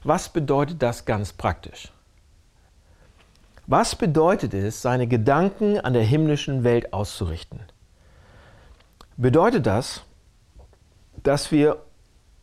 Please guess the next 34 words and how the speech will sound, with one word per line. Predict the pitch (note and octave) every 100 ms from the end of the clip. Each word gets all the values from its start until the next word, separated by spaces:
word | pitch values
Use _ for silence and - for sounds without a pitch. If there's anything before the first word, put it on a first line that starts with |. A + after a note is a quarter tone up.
| _
die | C3+ B2+
ganze | E3 G#3
Zeit | E3+ D3+ D3+
an | A#2+
den | A#2+
Himmel | G#2+ C3+ B2+
denken | B2+ B2 B2+
oder | A2+ F#2
ans | F2
Paradies | - G2+ G#2 D3 D3+ D3 C3+
und | G2+
an | G2 F#2+
tolle | - B2 A2+
Partys, | - D3+ D#3 D3+ -
die | C#3
es | -
da | C#3
geben | C#3 C#3+ C#3+
wird | C#3 C3+ C#3
und | G#2+
das, | G2 F#2
an | A2 G2+ - A2+
das | G#2+
tolle | - A#2+
Essen, | - F3+ E3+
was | D3
es | D3+
da | -
geben | C#3 C#3+ C#3+
wird, | C3+
was | A#2+ B2+
es | B2+
geben | - C3 C3+
wird? | D3